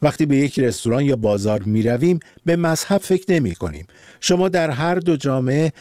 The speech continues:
افرادی را می‌بینید که افراطی هستند و نمی‌خواهند هیچ ارتباطی با یکدیگر داشته باشند، اما به طور کلی ما عشق و احترام زیادی برای یکدیگر قائلیم.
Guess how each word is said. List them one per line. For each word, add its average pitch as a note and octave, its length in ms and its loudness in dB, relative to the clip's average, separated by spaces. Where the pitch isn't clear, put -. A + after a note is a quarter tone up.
افرادی E3 440 0
را D3 120 0
می‌بینید D3 520 0
که - 220 -2
افراطی D3 440 0
هستند F2 420 -6
و C3+ 120 0
نمی‌خواهند A#2+ 600 0
هیچ - 300 0
ارتباطی C3+ 580 0
با B2 140 2
یکدیگر C3 420 0
داشته F2 340 -4
باشند، D2+ 340 -10
اما D3 180 2
به C#3+ 140 0
طور F#3+ 280 2
کلی E3 420 0
ما D#3+ 160 2
عشق - 300 -2
و C3 40 4
احترام A#2+ 500 0
زیادی C3+ 560 0
برای G2+ 260 0
یکدیگر F2+ 520 -2
قائلیم. E2 460 -10